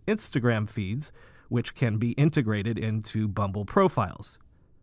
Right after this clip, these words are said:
Bumble founder Whitney Wolfe Herd told TechCrunch that this move shouldn't be seen as Bumble taking a stance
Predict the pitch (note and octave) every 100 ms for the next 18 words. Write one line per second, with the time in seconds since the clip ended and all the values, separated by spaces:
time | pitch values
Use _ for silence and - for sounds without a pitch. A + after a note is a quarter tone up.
0 | _ _ _ _ _ - G3 A3 G#3 G#3
1 | G3+ F#3+ E3 D#3 E3 E3+ D#3 D3+ D#3+ -
2 | - F#3+ D3 C#3 D#3+ - - - - -
3 | D#3+ C#3+ - E3+ - C#3 C3+ - C#3 D#3
4 | E3+ F#3+ F#3+ F#3 - A#3 B3+ A#3+ G3+ -
5 | - A3 D#3 C3+ C3+ C3 B2+ A#2+ B2+ B2+
6 | B2+ A2+ - D#3 C3+ A#2 - F3 C3+ B2